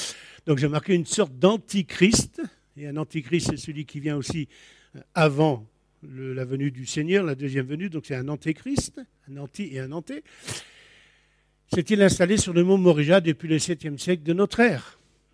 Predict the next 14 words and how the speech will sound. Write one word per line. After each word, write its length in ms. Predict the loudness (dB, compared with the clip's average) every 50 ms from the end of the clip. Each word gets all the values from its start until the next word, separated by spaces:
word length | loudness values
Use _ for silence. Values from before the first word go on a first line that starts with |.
| -20 -20 _ _ _ _ _ _ _ _ _ _ _ _ _ _ _ _ _ _ _ _ _ _ _ _ -20
Donc 160 | -20 -16 -10
on 80 | -4 0
attend 260 | 0 0 0 -2 -4
peut-être 300 | -4 -6 -6 -6 -6 -4
l'antichrist, 560 | -4 -6 -6 -6 -8 -8 -4 -4 -4 -2 -2
il 20 | -2
y 40 |
aura 100 | -4 -4
peut-être 200 | -2 -4 -6 -6
une 140 | -6 -10 -4
personne 380 | 0 0 0 0 0 -6 -4 -4
apparemment 440 | -4 -2 -2 -2 -2 -2 -4 -6 -6
qui 160 | -8 -10 -8
viendra. 400 | -6 -4 -4 -4 -4 -4 -6